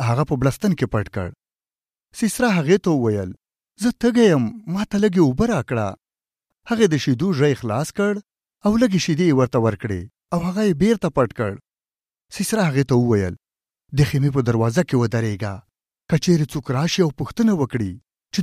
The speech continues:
دلته څوک شته، ورته ووایه نه.» سیسرا ډېر ستړی شوی و او په درانه خوب ویده شو. بیا د هابر ښځې یایل د خیمې یو موږی او څټک راواخیستل او غلي غلي سیسرا ته ورغله.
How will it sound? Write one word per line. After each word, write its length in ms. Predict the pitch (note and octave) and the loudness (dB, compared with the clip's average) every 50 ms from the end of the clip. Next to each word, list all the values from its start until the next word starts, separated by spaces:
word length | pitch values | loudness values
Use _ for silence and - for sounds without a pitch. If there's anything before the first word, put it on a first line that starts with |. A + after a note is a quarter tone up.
| - | 2
دلته 200 | A3+ G#3+ - F3+ | 2 2 2 0
څوک 200 | - - F3 - - - | 0 0 0 -2 -2 -4
شته، 200 | - A#2 A2 D3+ G3+ A3+ A#3 A3 _ _ _ _ _ | -4 -2 0 0 0 -2 -4 -6 _ _ _ _ _
ورته 260 | - D#3+ D#3+ - - C#3 | 2 4 4 4 4 2
ووایه 360 | C3 D#3+ G3 G#3+ A3 A3 A3 - C4 G3+ A3 A#3 | 4 4 6 4 4 4 2 0 0 2 4 4
نه.» 140 | B3+ A#3+ G3 C3+ G#2 - - _ _ _ _ _ _ _ _ _ _ _ _ _ - | 4 4 2 0 -2 -6 -10 _ _ _ _ _ _ _ _ _ _ _ _ _ -8
سیسرا 340 | - G#3+ G3+ - - A3 G#3 | -4 -2 -2 -2 0 0 2
ډېر 200 | D3+ B2+ C#3+ C3 - | 2 4 2 2 2
ستړی 260 | - C#3 A#2 A2 G2+ F#2 - | 0 0 0 0 0 -2 -2
شوی 240 | - C3+ D#3+ F#3 F#3+ | -2 0 2 2 2
و 80 | F3+ G3 G3+ - - - | 2 2 0 0 -2 -2
او 60 | G3+ G3 | -2 0
په 120 | - A3+ G#3+ | 0 0 0
درانه 240 | G3+ A3+ A#3+ A#3 A#3+ - | 2 0 0 0 0 0
خوب 200 | - F3 C3+ A2+ | 0 0 0 2
ویده 240 | A2+ B2 A#2 A2 A#2 A2 | 2 0 2 2 0 -2
شو. 160 | - A2+ G2 F2 E2+ - _ _ _ _ _ _ _ - | -2 -4 -6 -6 -6 -10 _ _ _ _ _ _ _ -8
بیا 180 | E3 D#3 A3+ A#3+ | -2 2 2 4
د 80 | G#3+ G3+ E3+ C3 | 4 4 4 2
هابر 260 | C3+ B2+ C3 E3+ F3 C#3+ | 2 2 2 0 0 0
ښځې 300 | - D3 B2 G#2 A#2+ A2 G#2+ | 0 -2 0 0 2 0 0
یایل 340 | G2 F#2+ G2 A2+ D3 F#3 G3 G3+ G#3 - _ _ _ _ _ - | 0 0 0 0 0 0 0 -4 -8 -14 _ _ _ _ _ -8
د 100 | B2+ A#2 A#2+ - | -4 -4 -2 0
خیمې 240 | C3+ A#2 A#2 C3+ C#3 B2 | 0 2 2 4 4 4
یو 80 | A2+ G#2+ | 2 2
موږی 460 | G#2 G#2 G2+ F#2+ G2 G#2+ B2 C#3 F3+ - - - | 0 -2 -4 -4 -2 0 0 0 0 0 -2 -4
او 60 | F#3 | -4
څټک 400 | F3+ - A#3 A3 - A#3+ A3 - D#3 | -4 -2 -4 -2 -2 -2 -2 0 0
راواخیستل 580 | C3 A#2 A#2+ A2 - B2+ A#2 - - A2+ G2+ F2+ F2 - _ _ _ _ - | 2 2 2 2 0 -2 -8 -8 -6 -6 -6 -6 -8 -12 _ _ _ _ 0
او 80 | A#3 A3+ A3+ G#3+ | 2 2 2 2
غلي 160 | C4 C4+ B3 G#3+ | 2 0 2 2
غلي 180 | G3+ G3 E3 D#3 | 2 2 2 2
سیسرا 320 | B2+ D3+ C3 - D3+ C3+ A#2+ | 0 -2 -4 -2 0 -2 0
ته 100 | - A#2+ A2 | 0 -2 -2
ورغله. 400 | A#2 A2 G#2 F#2+ G2 G2 F2+ F2 | 0 -2 -2 -4 -6 -6 -8 -8